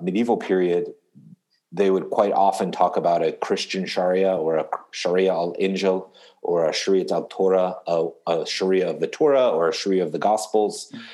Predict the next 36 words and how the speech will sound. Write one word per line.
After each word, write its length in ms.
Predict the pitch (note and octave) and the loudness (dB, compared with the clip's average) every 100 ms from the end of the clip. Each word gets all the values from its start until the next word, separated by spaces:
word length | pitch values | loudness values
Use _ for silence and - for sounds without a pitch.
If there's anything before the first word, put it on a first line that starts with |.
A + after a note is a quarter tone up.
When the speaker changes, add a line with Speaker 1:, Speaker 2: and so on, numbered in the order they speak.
| - - _ - | -20 -20 _ -2
Speaker 1:
And 460 | G2 G2 F#2+ F2+ - _ - - | 0 2 0 -2 -8 _ -6 -2
so 280 | - C3 | 2 2
it's 120 | B2 B2+ | 2 0
simply 520 | D#3 D3 A#2+ G#2 - - | 0 2 2 0 -4 -8
a, 40 | C2 A#1 - | -6 -4 -2
a 80 | |
broader 440 | - F#2+ F#2+ G2+ G2+ | -2 2 2 4 2
religious 440 | F#2 F#2+ F2 E2+ | 2 0 -2 -4
way 140 | F#2 E2+ | -2 -2
of 160 | D#2+ | -2
life. 480 | E2 D#2+ D#2+ - - - | -6 -6 -8 -14 -14 -8
Um, 340 | E2+ E2 E2 | -6 -6 -10
so 440 | - G#2 F#2 - - _ _ _ _ _ _ _ - - - | -6 -2 -2 -4 -14 _ _ _ _ _ _ _ -20 -16 -4
if, 140 | B2 | -2
if 200 | A#2+ A#2 | 0 -2
you 60 | A#2+ | 0
know 160 | A2+ A2+ | 0 2
much 260 | A2 G#2+ | 2 0
about 240 | G2 F2 - | 0 -2 0
Judaism, 540 | A#2 A2+ G#2+ A2 G2+ | -2 0 0 -2 -4
it's, 240 | F#2+ - - | -4 -8 -10
it's 140 | A2 B2 | -6 0
often 340 | A2+ - F#2+ | 0 -2 -4
much 240 | F2+ F#2 - | -2 -4 -4
closer 520 | - G2+ G2+ F#2+ E2+ | 0 0 0 -2 -2
to 300 | - F2 D#2+ | -2 -4 -4
something 300 | - D#2+ F2 | -6 -6 -6
like 200 | E2 - | -6 -4
halakha 840 | - F2+ D#2 - F2+ E2 D2+ - | 0 0 0 0 2 2 -2 -6
than 180 | - - | -8 -8
canon 420 | - F2+ E2+ D#2+ | -6 -4 -4 -2
law, 320 | E2 D#2+ D2 - | -2 -2 -2 -4
because 280 | F2+ G2 F2 | -6 -4 -4
it 100 | F2 | -2
does 240 | F#2+ F2+ | 0 0
cover 560 | - F#2+ F2+ E2+ D#2 | -2 -4 0 0 -2